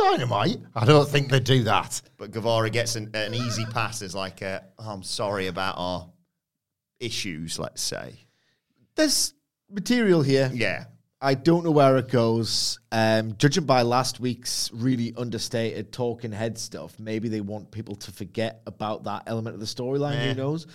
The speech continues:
Speaker 3: These matches could flow into one another. They certainly could be sequenced together so that Sammy Guevara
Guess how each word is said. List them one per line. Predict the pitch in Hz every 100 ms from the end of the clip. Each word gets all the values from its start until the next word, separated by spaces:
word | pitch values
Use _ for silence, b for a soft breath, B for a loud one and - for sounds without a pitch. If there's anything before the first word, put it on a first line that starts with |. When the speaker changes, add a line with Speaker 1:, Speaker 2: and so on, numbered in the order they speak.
| b b b
Speaker 3:
These | 156 160
matches | 160 165 151
could | 135
flow | - 147 143 143
into | 156 156
one | 147 147
another. | 147 160 185 b b b
They | 131
certainly | - - 156 165 151 139
could | 117
be | 117
sequenced | - - 185 156 131 -
together | 107 98 92 87
so | - 107
that | 101 101 - _ _ _ _ _ _ _ _
Sammy | - - 139 147
Guevara | 147 120 117 110 107 107 104 92